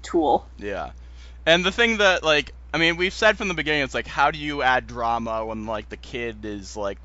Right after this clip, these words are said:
Speaker 2: the center of it? And it's, they did actually be, find a way to put relatable drama in here of, like,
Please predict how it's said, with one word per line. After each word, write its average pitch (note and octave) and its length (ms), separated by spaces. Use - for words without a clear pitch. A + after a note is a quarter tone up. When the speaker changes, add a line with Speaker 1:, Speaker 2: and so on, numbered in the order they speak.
Speaker 2:
the A2+ 160
center C#3 400
of A2 160
it? A2 120
And A2+ 140
it's, - 120
they G3 160
did G3+ 240
actually D#3+ 380
be, C3 360
find D3+ 280
a D3+ 60
way C#3 80
to C3 80
put - 160
relatable A#2+ 540
drama C3 400
in G2+ 240
here G2 360
of, G2+ 300
like, F#2 300